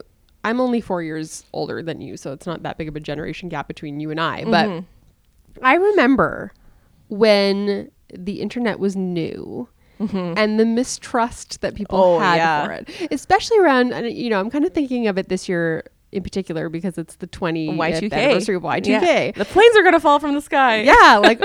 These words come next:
Speaker 1: all our computers are gonna go to nineteen hundred. Like,
Speaker 2: <laughs>
Speaker 1: people
Speaker 2: They won't know they exist. <laughs> That was the funniest logic.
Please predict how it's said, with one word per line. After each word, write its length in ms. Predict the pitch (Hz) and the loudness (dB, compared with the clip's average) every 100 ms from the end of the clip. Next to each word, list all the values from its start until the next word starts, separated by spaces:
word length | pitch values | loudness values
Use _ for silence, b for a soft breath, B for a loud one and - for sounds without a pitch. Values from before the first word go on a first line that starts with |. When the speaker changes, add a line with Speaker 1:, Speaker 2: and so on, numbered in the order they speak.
| - | 4
Speaker 1:
all 180 | 370 440 | 6 8
our 80 | 359 | 6
computers 500 | 311 277 320 339 262 | 4 6 8 8 4
are 60 | 277 | 4
gonna 180 | 330 | 4
go 80 | 302 | 6
to 120 | 285 | 4
nineteen 460 | 254 330 349 320 285 | 4 4 4 2 0
hundred. 520 | 269 370 339 277 208 | 4 6 6 6 4
Like, 180 | 220 226 466 | 2 2 -2
Speaker 2:
<laughs> 60 | |
Speaker 1:
people 340 | - 330 359 349 | 0 0 4 6
Speaker 2:
They 80 | |
won't 160 | 370 392 | 6 6
know 100 | 392 | 4
they 160 | 381 359 | 4 0
exist. 720 | 294 370 - - - - - | 2 0 0 -10 -16 -10 -2
<laughs> 0 | |
That 160 | 247 | -2
was 100 | 254 | -2
the 100 | 214 | -6
funniest 360 | 214 165 160 180 | -8 -8 -4 0
logic. 400 | 294 - - | 0 4 6